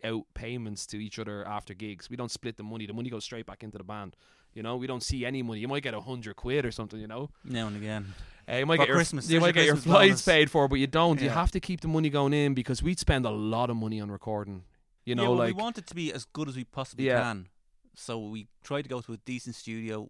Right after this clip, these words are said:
Speaker 2: We try to get someone, you know, to help us record it who understands the band. We try to make it as good as possible. Then we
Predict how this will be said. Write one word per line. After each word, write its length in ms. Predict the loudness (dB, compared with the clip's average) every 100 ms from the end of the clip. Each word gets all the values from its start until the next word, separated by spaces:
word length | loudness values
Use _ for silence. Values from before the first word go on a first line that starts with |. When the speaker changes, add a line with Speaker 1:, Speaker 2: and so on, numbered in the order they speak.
| -14
Speaker 2:
We 80 |
try 220 | -14 -10 -10
to 80 |
get 140 | -10 -12
someone, 460 | -10 -8 -8 -10 -14 _ _ _ _ -14
you 120 | -10
know, 260 | -10 -10 -14 _ _ _ _
to 60 | -10
help 260 | -8 -8
us 120 | -10 -14
record 360 | -8 -6 -4
it 140 | -6 -8
who 220 | -10 -12 -10
understands 480 | -10 -8 -10 -10 -10
the 80 |
band. 460 | -10 -10 -10 -12 -16 _ _ _ _ _
We 80 | -18
try 200 | -10 -8
to 100 | -8
make 200 | -10 -10
it 60 | -14
as 120 | -16 _
good 180 | -10 -8
as 80 | -8
possible. 420 | -8 -10 -10 -14
Then 220 | -12 -12
we 160 | -12